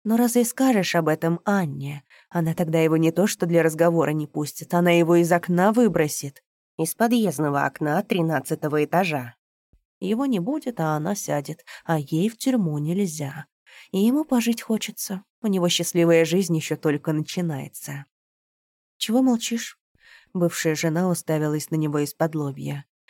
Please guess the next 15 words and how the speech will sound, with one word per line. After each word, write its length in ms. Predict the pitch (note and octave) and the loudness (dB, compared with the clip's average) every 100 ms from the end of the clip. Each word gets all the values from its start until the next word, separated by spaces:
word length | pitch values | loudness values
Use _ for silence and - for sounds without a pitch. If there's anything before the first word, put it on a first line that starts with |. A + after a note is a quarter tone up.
| _ - | _ -4
«Не 140 | F#3+ | 0
устраивает, 580 | G3 - A3+ A3 G#3+ G#3+ | 0 0 2 2 0 -2
как 200 | G#3 - | -6 -2
я 100 | G#3+ | 0
выгляжу?» 560 | B3+ C4+ F3+ D#3 D#3+ - _ _ _ _ _ _ | 0 0 -2 -2 -6 -10 _ _ _ _ _ _
И 140 | F#3 | -4
вот 260 | F3 E3 E3 _ - | -2 -2 -4 _ -4
тут 300 | F3+ C4 C4+ | 0 0 2
он 160 | C4 | 4
решился 640 | B3+ A#3 - F3 F3 - G3+ | 4 2 -2 0 -2 0 0
на 80 | G#3 | 2
нее 340 | F#3+ E3 D3+ | 2 0 -4
посмотреть. 920 | - D#3+ F3+ E3+ E3+ D3+ C3+ - - _ _ _ _ _ | -8 -6 -2 -2 -4 -12 -14 -16 -18 _ _ _ _ _
На 140 | E3 | -2
нее. 460 | F3 G3+ A3 D3 C#3 | 2 2 0 -2 -12